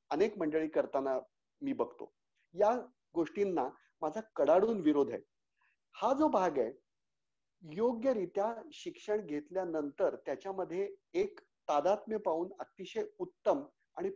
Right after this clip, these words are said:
परफेक्ट असं फील्ड म्हणून ते डेव्हलप होण्यासाठी तुमचं आचरणही शुद्ध लागतं, तुम्हाला इंट्युटिव्ह पॉवरही लागते आणि ती गोष्ट करण्यासाठी आणि ते माध्यम म्हणून स्वीकारल्यानंतर प्रामाणिकपणे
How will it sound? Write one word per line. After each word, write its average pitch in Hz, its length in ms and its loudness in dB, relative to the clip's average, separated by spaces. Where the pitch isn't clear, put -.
परफेक्ट 190 500 0
असं 196 220 -6
फील्ड 247 420 -2
म्हणून 175 420 2
ते 214 100 6
डेव्हलप 180 400 2
होण्यासाठी 151 540 -6
तुमचं 196 480 0
आचरणही 170 460 4
शुद्ध 160 260 -4
लागतं, 151 420 0
तुम्हाला 180 280 2
इंट्युटिव्ह 185 480 0
पॉवरही 175 540 4
लागते 165 360 -4
आणि 196 160 -4
ती 262 280 -6
गोष्ट 226 320 0
करण्यासाठी 190 720 -2
आणि 180 160 0
ते 208 140 -6
माध्यम 175 440 0
म्हणून 220 220 -2
स्वीकारल्यानंतर 165 800 -6
प्रामाणिकपणे 175 800 -2